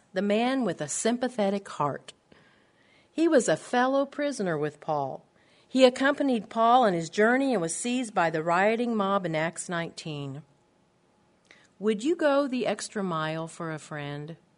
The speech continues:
Would you suffer the same persecution with them if God so called you to do so?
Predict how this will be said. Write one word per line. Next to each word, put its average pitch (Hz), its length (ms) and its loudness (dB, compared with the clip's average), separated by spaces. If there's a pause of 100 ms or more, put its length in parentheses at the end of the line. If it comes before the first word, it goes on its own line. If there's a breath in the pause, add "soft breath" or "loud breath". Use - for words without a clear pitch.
(1080 soft breath)
Would 196 200 0
you 302 120 2
suffer 269 460 0
the 226 140 0
same 208 360 2
persecution 196 920 -4
with 175 260 -4
them 196 320 -2
if 170 200 -8
God 170 340 0
so 180 180 -4
called 175 460 -2
you 190 100 -4
to 170 120 -8
do 160 240 -4
so? 202 500 -2